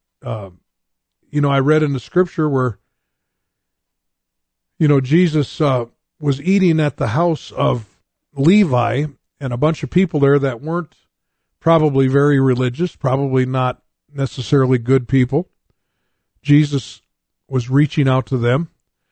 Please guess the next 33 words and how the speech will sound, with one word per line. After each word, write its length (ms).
The 60
scribes 420
and 100
Pharisees 500
noticed 400
that. 240
They 100
said, 240
"You're 120
being 300
too 220
inclusive. 840
You 80
know, 120
you're 180
not, 240
you're 160
not, 380
um, 380
you 100
know, 60
you 140
don't, 180
you 80
shouldn't 260
hang 140
around 260
people 300
like 240
that." 240
Jesus 420
said, 340
"Well, 380